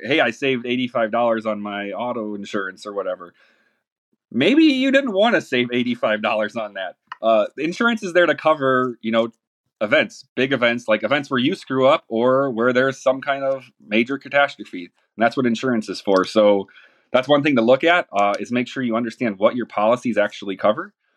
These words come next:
So I don't know if it's the case everywhere, but Michigan has, like, a minimum insurance level, and most people just get the minimum insurance level. Well, the minimum insurance level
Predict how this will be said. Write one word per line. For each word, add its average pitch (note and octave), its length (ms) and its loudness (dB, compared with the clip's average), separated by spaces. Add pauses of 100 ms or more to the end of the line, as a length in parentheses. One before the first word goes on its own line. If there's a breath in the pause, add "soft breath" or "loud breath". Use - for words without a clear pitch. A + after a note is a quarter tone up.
(180)
So G#2+ 800 2
I G#2 80 0
don't A2+ 100 2
know A2+ 80 2
if G#2 80 2
it's - 120 -8
the G#2+ 60 -12
case A2+ 240 -2
everywhere, G#2+ 460 0
but G2+ 300 -2
Michigan B2+ 380 -2
has, A2 260 2
like, G#2 160 0
a G2 60 -2
minimum B2+ 800 0
insurance C3 460 -4
level, C#3+ 400 0 (280)
and A#2 100 0
most B2 180 2
people A#2+ 260 2
just A#2+ 280 0
get A#2+ 160 0
the G2 100 -6
minimum A2 460 4
insurance G#2+ 420 -2
level. E2 380 -4 (320)
Well, A#2 80 4
the A#2+ 80 4
minimum D3 360 6
insurance D3+ 380 2
level A2+ 320 2